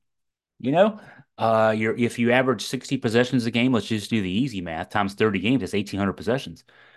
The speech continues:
I mean, point, point three four points per possession, eighteen hundred possessions, that,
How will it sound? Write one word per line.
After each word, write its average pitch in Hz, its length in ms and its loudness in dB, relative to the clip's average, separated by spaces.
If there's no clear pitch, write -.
I 95 40 -8
mean, 98 180 -2
point, 113 300 -4
point 107 220 -6
three 101 240 -4
four 101 240 -4
points 101 260 -8
per 101 80 -8
possession, 92 540 -6
eighteen 101 320 -6
hundred 98 180 0
possessions, 104 520 -4
that, 101 200 -8